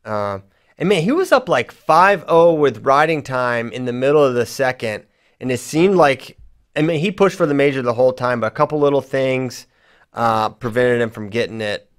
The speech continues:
Speaker 2: Um, but seeing him, I mean, he really pushed hard for the major. Uh, it wa-,
Speaker 1: Mm.
Speaker 2: it was impressive. And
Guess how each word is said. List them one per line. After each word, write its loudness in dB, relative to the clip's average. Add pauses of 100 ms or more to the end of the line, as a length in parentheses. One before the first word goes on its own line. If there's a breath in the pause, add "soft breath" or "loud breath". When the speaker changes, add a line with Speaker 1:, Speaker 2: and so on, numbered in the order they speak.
Speaker 2:
Um, -6
but -4 (220 soft breath)
seeing 4
him, 2
I -2
mean, 0
he 2
really 4
pushed -2
hard 4
for -4
the -2
major. -4 (180)
Uh, -6
it 2
wa-, 8
Speaker 1:
Mm. 4
Speaker 2:
it 2
was 2
impressive. 0
And -4